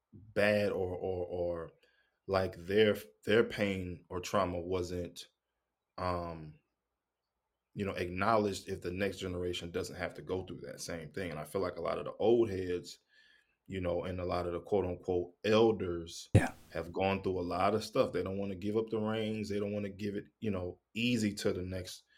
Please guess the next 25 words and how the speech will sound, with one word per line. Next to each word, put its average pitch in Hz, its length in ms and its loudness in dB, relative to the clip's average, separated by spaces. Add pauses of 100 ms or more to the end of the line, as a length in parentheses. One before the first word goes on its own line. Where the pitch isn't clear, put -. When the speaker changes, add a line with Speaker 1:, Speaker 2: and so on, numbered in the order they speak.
(340)
Speaker 1:
generation. 98 600 4
I'm 110 80 -2
not 110 160 -2
saying 104 180 -2
you 98 80 -2
have 92 80 -2
to 87 80 -10
give 90 160 -6
it, 78 120 -6 (280)
give 92 140 -2
it, 87 120 -6 (200)
give 92 180 -4
it 87 120 -8
to 92 180 -2
us 87 160 -8
easy. 95 500 -2 (560)
Um, 90 460 0
but 87 160 2
why 92 240 4
do 110 80 4
we 107 160 2
have 95 220 -2
to 90 80 -12
go 90 280 -4
through 87 460 -4